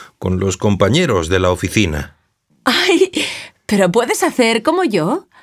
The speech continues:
Speaker 2: Ve caminando al trabajo.
Speaker 1: Bueno, tengo que pensármelo.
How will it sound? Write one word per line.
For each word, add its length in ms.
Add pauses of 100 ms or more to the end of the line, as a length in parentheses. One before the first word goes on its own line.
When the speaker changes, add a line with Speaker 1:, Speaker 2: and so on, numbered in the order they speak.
(500)
Speaker 2:
Ve 180
caminando 580
al 120
trabajo. 680 (380)
Speaker 1:
Bueno, 920
tengo 320
que 100
pensármelo. 800